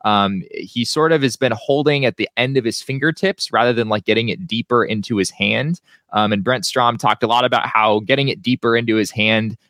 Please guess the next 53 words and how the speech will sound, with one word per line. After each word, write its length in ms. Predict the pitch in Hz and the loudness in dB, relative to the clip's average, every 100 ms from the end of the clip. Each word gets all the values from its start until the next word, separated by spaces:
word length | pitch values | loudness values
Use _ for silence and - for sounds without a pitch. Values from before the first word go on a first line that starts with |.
| _ 104 | _ 0
uh, 180 | 104 | 0
might 200 | 101 113 | 2 2
allow 340 | 101 98 104 113 | 2 2 2 2
him 220 | 113 107 | 0 0
to 60 | - | -2
increase 420 | 104 98 107 92 | -6 -4 -6 -6
the 100 | - | -8
spin 560 | - - - 117 120 120 | -6 -6 0 0 0 -2
on 240 | 110 107 | -4 -2
that 200 | 107 - | -4 -4
pitch 320 | - 113 - | -2 -2 -2
and 100 | 104 | -4
allow 220 | 90 90 101 | -2 0 0
it 80 | - | -2
to 80 | |
be 100 | - | -2
a 60 | 101 | 0
little 200 | 95 101 | 2 0
bit 120 | 98 90 | 0 -2
more 160 | 98 | -2
effective. 520 | 92 92 95 110 107 110 | -2 -2 -2 0 0 0
So 260 | 98 92 - - - | 0 0 -2 -14 -4
Brent 220 | 107 104 | -2 -2
Strom, 360 | - 120 117 113 | 0 2 2 0
of 120 | - | -2
course, 440 | 113 110 123 - | 0 0 0 -4
you 80 | 110 | 0
know, 80 | 104 | 2
his 140 | 98 | 0
first 340 | - 113 107 - | 0 -2 -2 -2
time 260 | 110 104 | 0 0
seeing 280 | 98 110 104 | -2 -4 -4
Tommy 280 | - 104 101 | -2 -2 0
Henry 260 | 104 98 92 | 0 -2 -2
pitch, 420 | 110 101 - - _ _ | 0 0 -2 -16 _ _
um, 320 | - 104 101 98 | -2 0 2 0
in 120 | 101 | 0
his 140 | 95 | 0
major 220 | 101 95 107 | 0 2 0
league 140 | 98 | 2
debut 380 | 107 117 160 139 | 0 2 2 0
is 100 | 117 | 2
already 300 | 131 135 123 | 0 0 -2
coming 300 | - 123 120 | -2 -2 0
up 160 | 113 110 | 0 2
with 80 | 107 | 2
ideas 600 | 98 107 107 101 92 - | 0 0 2 2 0 -4
of 160 | 98 | -6
things 380 | - 104 101 92 | -4 -4 -4 -4
that 100 | 95 | -6
he 180 | - 98 | -4 -6
can 180 | - 92 | -6 -2
do, 380 | 92 104 98 | 2 4 2